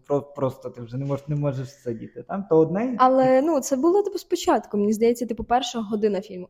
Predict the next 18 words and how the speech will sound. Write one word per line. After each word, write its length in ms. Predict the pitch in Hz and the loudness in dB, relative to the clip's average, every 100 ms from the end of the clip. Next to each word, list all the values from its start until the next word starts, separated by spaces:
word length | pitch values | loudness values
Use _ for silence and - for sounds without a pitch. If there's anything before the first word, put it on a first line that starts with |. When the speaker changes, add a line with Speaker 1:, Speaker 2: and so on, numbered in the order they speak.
| _ | _
Speaker 2:
І 80 | 294 | -12
то, 360 | - 226 170 - | -2 2 2 0
на 100 | 185 | -2
мою 260 | 202 208 415 | -2 -2 -4
суб'єктивну 480 | - 339 - 214 202 | 0 0 2 0 2
думку, 300 | 185 180 - | 0 -4 -4
воно 260 | 196 233 247 | 0 0 0
реально 320 | 196 196 220 | 0 0 0
не 180 | 208 190 | -2 -4
затягнуте. 540 | 196 190 180 156 180 _ - - - | -6 -8 -10 -12 -14 _ -20 -18 -10
Ну, 80 | 277 | -4
я 180 | 220 262 | -2 -2
не, 120 | 285 | -2
в 40 | |
мене 300 | 262 262 285 | 0 0 0
не 140 | 285 269 | -2 -4
піднімається, 840 | 233 233 220 208 202 202 175 170 - - - 208 | -2 -2 -2 -2 -6 -6 -10 -10 -14 -20 -10 -4
е, 500 | 196 196 185 180 | 0 2 2 0